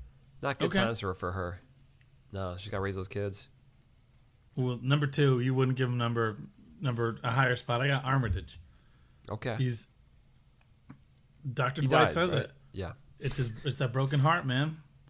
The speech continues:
Speaker 2: He,
Speaker 1: It'll,
Speaker 2: it's
Speaker 1: it'll do
Speaker 2: all
Speaker 1: wonders
Speaker 2: 'cause of
Speaker 1: to you.
Speaker 2: he, he's a promising young man. And, and, and not to mention he has to spend his last days with leeches all over his body.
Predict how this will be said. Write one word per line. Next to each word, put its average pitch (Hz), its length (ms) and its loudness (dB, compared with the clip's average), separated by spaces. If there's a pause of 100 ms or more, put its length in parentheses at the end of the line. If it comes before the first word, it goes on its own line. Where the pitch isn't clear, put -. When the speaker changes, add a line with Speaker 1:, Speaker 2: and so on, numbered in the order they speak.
(1300)
Speaker 2:
He, 135 320 -2
Speaker 1:
It'll, 85 200 -10
Speaker 2:
it's 85 80 -2
Speaker 1:
it'll 95 120 0
do 113 60 -2
Speaker 2:
all 131 60 4 (100)
Speaker 1:
wonders - 80 -2
Speaker 2:
'cause 165 140 2
of 156 120 4
Speaker 1:
to 85 60 -4
you. 87 60 -10 (160)
Speaker 2:
he, - 220 -12
he's 127 280 -2
a 110 40 -4
promising 156 560 0
young 151 220 2
man. 143 420 2 (1300)
And, 214 220 2
and, 190 180 -2
and 170 140 -2
not 202 160 2
to 175 60 -4
mention 160 240 0
he 147 60 4
has 139 120 2
to 120 60 -2
spend 131 220 2
his 107 120 -2
last 120 340 0
days 113 300 -2
with 107 100 -4
leeches 131 420 0
all 107 180 2
over 107 200 0
his 104 120 -2
body. 113 540 -4